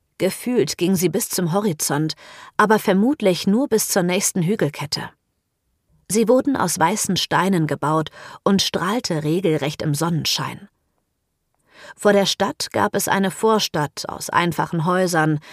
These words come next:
in denen Händler und Gesandte,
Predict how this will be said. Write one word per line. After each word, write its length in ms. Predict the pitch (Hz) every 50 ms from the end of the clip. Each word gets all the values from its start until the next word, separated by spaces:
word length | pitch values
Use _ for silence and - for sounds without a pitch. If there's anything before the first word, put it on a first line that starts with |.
| - - -
in 160 | - 220 208
denen 260 | 214 220 220 214 196
Händler 560 | 185 175 196 226 240 247 220 202 170 151 139 -
und 300 | - - - - - -
Gesandte, 640 | - 160 147 160 165 175 190 185 - - 156 143 147